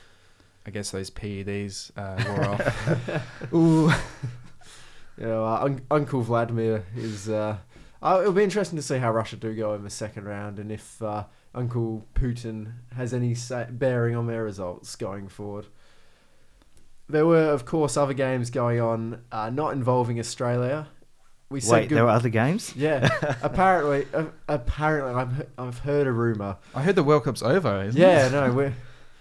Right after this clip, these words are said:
Speaker 2: no, we're, yeah, this is our last, last pod. We're definitely, you know, we don't care what happens from here. Uh, no, we did say goodbye to Egypt and Saudi Arabia, fittingly in one of the worst games of the tournament. Good riddance, I say.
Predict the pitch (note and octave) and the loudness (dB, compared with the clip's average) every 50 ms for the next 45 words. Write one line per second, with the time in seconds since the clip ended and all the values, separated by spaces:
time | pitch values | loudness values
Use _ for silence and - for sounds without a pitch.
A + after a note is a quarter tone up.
0 | - - - - - C#3+ C3+ B2+ B2 C3+ D3+ E3+ D3+ C3+ F3 E3 C#3 E3 E3 E3+ | -20 -20 -14 -8 -4 -4 -2 -4 -2 0 2 2 4 6 6 6 6 4 2 2
1 | D#3+ D3 C#3+ C3+ B2+ B2 A#2+ A#2 A#2+ - - - - C3+ C3 B2+ A#2+ - - - | 4 4 4 6 6 4 2 2 0 -4 -10 -8 -2 -2 0 0 -2 -4 -2 0
2 | D#3+ D#3+ B2+ A#2+ A#2+ A#2+ D3 F3 E3+ E3+ D3 B2+ B2+ B2+ B2 A#2+ A#2 A2+ A2 B2+ | 2 2 4 2 2 4 4 2 2 0 -2 -2 -2 0 0 0 -2 -2 -4 -4
3 | B2 B2 C3 E3 D#3 C#3 C3 A#2+ B2 C#3+ C3+ B2+ A#2+ A#2 G#2+ A2+ A2 G#2 - - | -2 2 2 4 4 4 2 4 4 6 6 6 6 4 2 0 -4 -6 -8 -8
4 | A2 G2+ F#2 A2+ A2 G2+ A#2 A#2 A2+ A2 - - - - - - - - - - | -10 -8 -8 -8 -6 -2 -2 -2 -2 -2 -4 -6 -8 -6 -6 -6 -6 -8 -10 -10
5 | - - - C3+ C#3 C#3 D3 D3+ D3+ D3 D3 D3 D#3 F3 D#3 - - D#3+ D3+ C#3+ | -6 2 4 6 6 8 6 6 6 4 2 2 2 0 0 0 0 0 2 2
6 | C#3 C3+ A#2+ C#3 C#3 C#3 C#3 C3+ - C#3 - C#3+ C#3+ C#3 B2 C3 B2 A#2+ C3 B2+ | 0 0 4 6 8 8 8 6 2 0 0 2 2 2 2 0 0 0 -2 -4
7 | B2 - - C#3 C3+ C3 B2+ B2 A#2+ B2+ B2+ B2+ B2+ A#2+ B2 B2 B2 A#2+ - - | -4 -2 -2 0 0 2 2 2 2 2 2 2 2 2 2 2 0 0 -2 -2
8 | - D#3+ D#3+ - D3+ C3 B2+ B2 A#2+ A#2 A#2 B2 B2 A#2+ A#2 A#2+ A2 A2+ A#2 A2+ | -2 -2 0 -2 -2 -2 0 0 2 2 2 2 2 0 0 0 -2 0 0 0
9 | A2+ - - B2 A2 A2+ A#2 A2+ A#2 A2 G2 G#2 - - C3 A#2+ A#2+ B2 B2 B2+ | -2 -4 -4 -2 -2 -2 -2 -4 -6 -8 -8 -10 -10 -6 -2 0 2 2 2 0
10 | C3 B2 B2 - - - - - - - _ _ - B2+ A2+ G#2+ A2 A#2+ B2 C3+ | 0 -4 -6 -12 -20 -20 -20 -20 -20 -20 _ _ -6 -6 -2 0 0 0 0 0
11 | C3+ B2 B2 C3+ C3 B2+ A#2+ A#2+ - E3+ F3+ F#3 F#3+ F3+ | -2 -2 0 0 0 0 0 0 0 0 2 2 0 -2